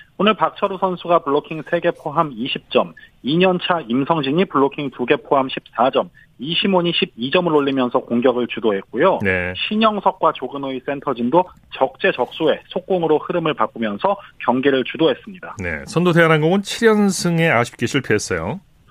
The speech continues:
Speaker 1: 네, 대한항공은 오늘 남-, 그 링컨과 곽승석을 제외한 나머지 선수들의 지원 사격이 이루어지지 않았고요. 범실이 한국전력보다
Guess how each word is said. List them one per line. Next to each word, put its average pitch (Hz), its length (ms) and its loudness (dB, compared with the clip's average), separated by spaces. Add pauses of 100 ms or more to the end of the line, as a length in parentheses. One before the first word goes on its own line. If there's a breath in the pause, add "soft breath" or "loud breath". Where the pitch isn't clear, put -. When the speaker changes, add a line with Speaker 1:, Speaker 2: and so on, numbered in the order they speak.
(400 soft breath)
Speaker 1:
네, 160 360 2
대한항공은 214 840 0
오늘 196 280 -4
남-, 160 220 0 (220)
그 - 120 -10
링컨과 190 600 0
곽승석을 185 600 -2
제외한 165 340 2
나머지 165 400 0
선수들의 190 500 -2
지원 151 360 0
사격이 165 400 -2
이루어지지 - 520 -10
않았고요. 131 720 2 (380 loud breath)
범실이 190 460 2
한국전력보다 190 840 0